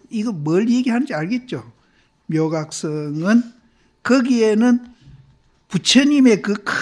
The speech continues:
큰 대비로서 교화하는 것도 안 받는다. 받을 필요가 없죠. 받을 필요. 그 자리에는 누구를 교화하고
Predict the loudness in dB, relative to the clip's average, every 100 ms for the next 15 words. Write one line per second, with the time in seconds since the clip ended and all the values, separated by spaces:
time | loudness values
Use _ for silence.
0 | -6 -8 -8 -10 -10 -4 -2 0 4 4
1 | 4 2 2 0 0 -2 -4 -6 -6 -4
2 | -2 -4 -8 -8 -10 -14 -16 -16 -20 _
3 | _ -20 _ _ _ _ _ _ _ -20
4 | -18 -18 -20 _ _ _ _ _ _ -6
5 | -4 -4 -6 -8 -8 -8 -12 -18 -20 _
6 | _ _ _ _ _ _ _ _ _ _
7 | _ _ _ _ _ _ -20 -18 -18 -20
8 | -16 -16 -18 _ _ _ _ _ _ _
9 | _ _ _ _ _ _ _ _ -2 4
10 | 4 4 4 2 2 0 -2 -8 _ _
11 | _ _ _ _ _ _ _ _ _ 0
12 | 2 4 2 0 -2 -2 0 -2 -4 -6
13 | -4 -6 -8